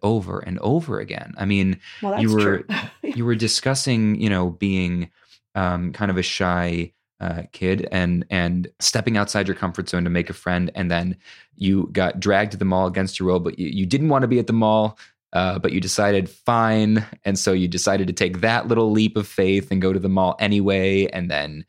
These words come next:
Speaker 1: you decided to go see a band that you weren't really gonna be into, or at least you didn't
Speaker 2: Right.
Speaker 1: think you would be. I mean, just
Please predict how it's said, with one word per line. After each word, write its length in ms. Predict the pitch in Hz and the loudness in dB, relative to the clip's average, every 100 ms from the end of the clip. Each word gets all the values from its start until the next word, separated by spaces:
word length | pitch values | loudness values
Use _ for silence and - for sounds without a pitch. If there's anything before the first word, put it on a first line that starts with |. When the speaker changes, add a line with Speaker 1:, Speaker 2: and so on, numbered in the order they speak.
| - - | -20 -12
Speaker 1:
you 100 | - | -6
decided 380 | 82 87 90 87 | -4 0 0 0
to 60 | 87 | -2
go 160 | 82 | -2
see 200 | 78 - | -4 -4
a 60 | 87 | -4
band 400 | 90 123 131 127 | -2 0 2 2
that 80 | 110 | 2
you 100 | 123 | 2
weren't 220 | 120 117 | 2 2
really 200 | 113 113 | 2 2
gonna 180 | 110 113 | 2 2
be 220 | 104 110 | 2 2
into, 460 | 107 107 - 113 104 | 4 2 2 2 2
or 80 | 104 | 2
at 40 | |
least 160 | 104 104 | 2 2
you 80 | 107 | 0
didn't 140 | 104 | 0
Speaker 2:
Right. 80 | - | 0
Speaker 1:
think 240 | 107 104 | 0 2
you 80 | 104 | 2
would 300 | 98 104 98 | 2 2 2
be. 260 | 107 104 101 | 2 2 2
I 40 | |
mean, 180 | 107 107 | 2 0
just 260 | 123 120 | 0 -4